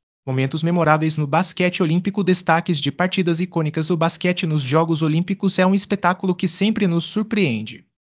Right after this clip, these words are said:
Algumas partidas se tornaram verdadeiros marcos na história do esporte.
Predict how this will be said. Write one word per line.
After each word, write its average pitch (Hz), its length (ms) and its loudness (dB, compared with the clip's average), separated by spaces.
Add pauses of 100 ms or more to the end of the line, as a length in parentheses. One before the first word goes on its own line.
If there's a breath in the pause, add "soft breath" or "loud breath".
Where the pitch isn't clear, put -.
(100)
Algumas 139 360 0
partidas 170 460 2
se 175 140 0
tornaram 170 420 4
verdadeiros 165 560 2
marcos 156 420 2
na 151 160 4
história 120 380 0
do 135 80 0
esporte. 123 640 -2